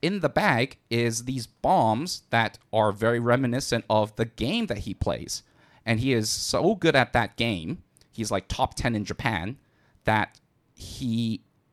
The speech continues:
is trying to survive and realize that people die in real life due to bombs. And if you don't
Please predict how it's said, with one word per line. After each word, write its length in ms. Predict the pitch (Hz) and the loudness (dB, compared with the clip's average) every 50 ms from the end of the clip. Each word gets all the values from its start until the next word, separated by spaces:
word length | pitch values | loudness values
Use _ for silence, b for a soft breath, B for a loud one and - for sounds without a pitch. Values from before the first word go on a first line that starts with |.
| _ _ _ _ - | _ _ _ _ -4
is 160 | 104 104 - | -4 -4 -4
trying 420 | - - 127 120 110 113 113 110 | -2 0 2 2 2 2 0 -2
to 320 | 107 - - 123 117 101 90 | -4 -4 -2 -2 -2 -2 -2
survive 920 | - - - 113 95 85 98 101 101 98 101 101 120 147 156 151 - - _ _ _ _ _ _ _ _ _ _ _ _ - | -4 -4 -2 -2 -2 0 2 2 2 4 2 2 0 -2 -4 -6 -10 -16 _ _ _ _ _ _ _ _ _ _ _ _ -2
and 340 | 110 107 104 104 104 101 - - _ _ _ _ - | 0 2 2 2 0 -2 -4 -10 _ _ _ _ -8
realize 720 | 104 110 123 135 139 135 135 123 117 113 110 110 98 - - | -2 0 2 2 2 2 2 2 2 2 2 0 -2 -2 -2
that 260 | 110 101 98 - - _ _ _ _ _ _ _ _ _ _ _ _ _ _ _ _ _ _ _ _ _ _ _ _ _ _ _ _ _ _ - | -2 0 -2 -2 -6 _ _ _ _ _ _ _ _ _ _ _ _ _ _ _ _ _ _ _ _ _ _ _ _ _ _ _ _ _ _ -8
people 580 | - 110 113 - 123 123 120 120 120 123 - _ _ _ _ _ _ _ - | -6 -6 -4 -2 0 2 2 2 2 0 -4 _ _ _ _ _ _ _ 0
die 280 | 110 107 110 107 107 | 2 4 4 4 4
in 160 | 110 113 107 104 | 4 2 2 2
real 160 | 113 120 120 | 4 4 4
life 440 | - 143 - 82 - - - - - _ _ _ _ _ _ _ _ _ _ _ _ _ - | 4 2 0 -2 -6 -10 -12 -16 -20 _ _ _ _ _ _ _ _ _ _ _ _ _ -6
due 180 | - 92 92 98 | -2 0 2 2
to 80 | 107 | 2
bombs. 640 | 113 - 123 120 101 80 82 73 - - - - - _ _ _ _ _ _ _ _ _ _ _ _ - | 4 4 4 4 2 0 -2 -6 -6 -8 -8 -8 -10 _ _ _ _ _ _ _ _ _ _ _ _ -2
And 340 | 107 101 95 92 92 87 - _ - | 0 2 2 0 -2 -2 -6 _ -4
if 220 | 98 95 - - | -4 -4 -4 -2
you 140 | 107 104 101 | -4 -2 0
don't 340 | - 107 104 110 110 - | 2 2 2 2 2 -2